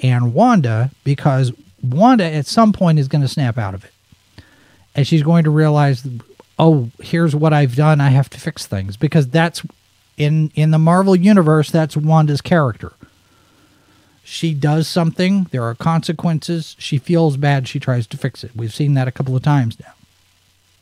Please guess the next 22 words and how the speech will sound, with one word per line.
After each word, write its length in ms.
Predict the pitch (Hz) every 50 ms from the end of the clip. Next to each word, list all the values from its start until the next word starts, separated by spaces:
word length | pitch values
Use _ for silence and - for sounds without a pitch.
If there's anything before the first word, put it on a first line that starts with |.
| _ _ _ _ _ _ _ -
So 340 | - - - 165 165 160 143
this 200 | 127 156 170 -
could 180 | - 196 170
be 120 | 147 156 151
the 120 | 135 139
same 360 | - - 170 147 151 139 131
kind 420 | 117 - - - 214 202 196 190 156
of 140 | 139 120 -
thing, 340 | - 135 117 107 107 107
where 180 | 117 127 139 135
she's 340 | 127 - - 196 185 165 -
created 600 | - - - 160 143 143 160 180 185 175 147 127
this 120 | 123 131 -
pocket 380 | - - - 170 147 - 143
universe, 720 | 127 127 151 185 196 165 117 107 101 98 104 107 - - _ _ _ _ _ - - _ _ _ -
and 140 | 143 151
it 80 | 156 139
creates 340 | - - 170 160 156 139 - -
all 300 | - 170 185 208 208 202
sorts 260 | - - 214 214 185
of 80 | 170 143
problems. 640 | 165 185 180 180 131 101 104 101 104 123 - - -